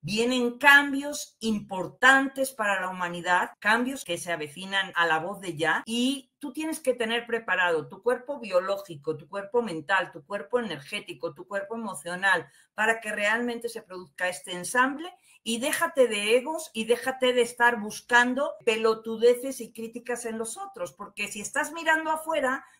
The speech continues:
no vas a ver lo que está pasando por ti. Los efectos que se van a vivir en esta temporada de eclipses y todo el proceso energético es muy potente. Realmente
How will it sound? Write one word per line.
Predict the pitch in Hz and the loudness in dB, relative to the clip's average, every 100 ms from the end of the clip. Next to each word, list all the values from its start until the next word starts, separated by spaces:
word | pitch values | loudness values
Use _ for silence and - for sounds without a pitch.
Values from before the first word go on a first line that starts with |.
| - | -8
no | 220 269 339 | -4 0 0
vas | 330 - - | 4 2 2
a | 202 | -2
ver | 240 294 | -2 -4
lo | 226 - | -6 -8
que | |
está | 156 175 - | -6 -6 -6
pasando | 151 180 170 165 | -8 -6 -4 -6
por | - 143 - | -6 -10 -8
ti. | 127 117 | -12 -10
Los | 180 208 214 202 | -6 0 0 -2
efectos | 185 - 262 311 - 247 - | -8 -2 -2 -2 -6 -6 -6
que | - - | -10 -8
se | - | -4
van | 165 214 | 0 0
a | 269 | 0
vivir | 254 247 262 208 | -2 -4 -4 -4
en | 170 | -6
esta | 180 - 226 208 202 | -8 -4 -2 -2 0
temporada | 165 151 143 156 170 214 | -2 -2 -6 -4 0 0
de | 226 | 0
eclipses | 220 226 226 - 151 139 | -4 -10 -10 -10 -12 -10
y | 139 | -12
todo | 165 214 | -6 -6
el | 226 | -6
proceso | 180 196 202 202 208 | -8 -10 -10 -10 -8
energético | 202 196 214 208 208 208 202 - | -8 -10 -12 -12 -12 -10 -10 2
es | 214 247 247 | 2 4 0
muy | 247 277 311 | 0 0 -4
potente. | - 226 220 254 277 330 302 - 135 - _ 196 | -4 -4 0 4 4 2 -6 -4 -6 -6 _ -12
Realmente | 220 214 240 269 240 220 226 226 | -4 -2 0 -2 -4 -6 -2 -2